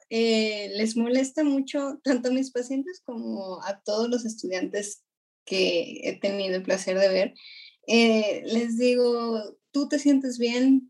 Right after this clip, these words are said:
¿Qué está, es estar bien para ti? Y es como, no me lo voltees, yo quiero saber si estoy dentro del promedio y este tipo de situaciones, ¿no?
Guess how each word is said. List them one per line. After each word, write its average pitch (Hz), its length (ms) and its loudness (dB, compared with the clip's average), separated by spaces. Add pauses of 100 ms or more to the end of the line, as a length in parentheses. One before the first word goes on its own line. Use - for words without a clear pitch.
¿Qué 247 100 2
está, 247 300 2
es 233 280 -4
estar 220 280 2
bien 226 160 4
para 220 240 -4
ti? 196 160 -8
Y 185 60 -4
es 196 100 -10
como, 196 280 -8
no 233 140 -2
me 277 80 0
lo 269 120 0
voltees, 202 440 -6
yo 185 120 -10
quiero 220 220 -2
saber 190 360 -2
si 190 300 -8
estoy 202 300 2
dentro 214 300 2
del 175 200 -4
promedio 170 640 -6
y 165 220 -10
este - 220 -14
tipo - 260 -10
de 190 100 -6
situaciones, 170 840 -10
¿no? 208 260 -6